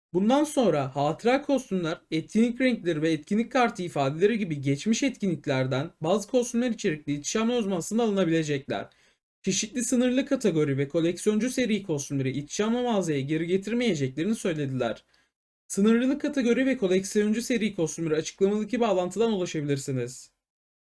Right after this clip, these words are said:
Dördüncü konumuz merkez bitiriciler. Yeni bitiriş animasyonları. Merkez bitiriciler rakiplerinize ve takım arkadaşlarınıza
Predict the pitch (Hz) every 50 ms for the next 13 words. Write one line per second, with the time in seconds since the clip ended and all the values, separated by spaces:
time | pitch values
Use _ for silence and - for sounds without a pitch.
0 | _ - 185 185 190 190 214 247 233 285 294 - 285 269 285 302 277 240 233 240
1 | 226 202 - 226 220 180 175 - - - 147 135 135 131 131 127 127 131 - -
2 | 170 196 220 233 220 208 - 240 208 190 - 220 190 170 156 151 143 139 - -
3 | 139 131 131 127 123 120 120 - _ - 147 156 165 170 190 - 262 247 220 254
4 | 254 - 247 202 156 147 160 180 185 170 180 175 175 - - - 185 196 202 -
5 | 254 254 247 247 208 196 - 214 233 240 226 - - 175 156 143 - - 147 143
6 | 139 135